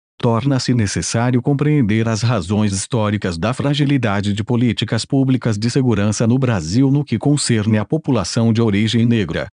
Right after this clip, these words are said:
o que produz uma resiliência histórica, além das formas artísticas que, independentemente de a tematizarem, articulam uma força vital que não dispensa a alegria como prova maior da necessidade de estar vivo.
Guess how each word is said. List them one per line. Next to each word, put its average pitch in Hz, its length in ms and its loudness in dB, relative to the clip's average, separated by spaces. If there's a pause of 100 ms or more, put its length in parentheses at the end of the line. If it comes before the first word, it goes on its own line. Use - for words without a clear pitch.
o 135 140 0
que 151 160 2
produz 110 460 0
uma 117 160 2
resiliência 127 720 0
histórica, 107 680 -2 (220)
além 117 380 2
das 107 180 -2
formas 107 480 0
artísticas 113 720 -2
que, 120 200 -2
independentemente 120 1000 0
de 139 80 -2
a 127 60 0
tematizarem, 117 840 0 (220)
articulam 120 520 0
uma 117 200 4
força 110 380 -2
vital 113 400 0
que 151 180 2
não 135 200 2
dispensa 120 580 -2
a 131 80 -2
alegria 113 580 0
como 131 280 2
prova 120 340 0
maior 113 420 2
da 113 140 0
necessidade 113 800 -2
de 80 100 -2
estar 107 420 -2
vivo. 92 380 -2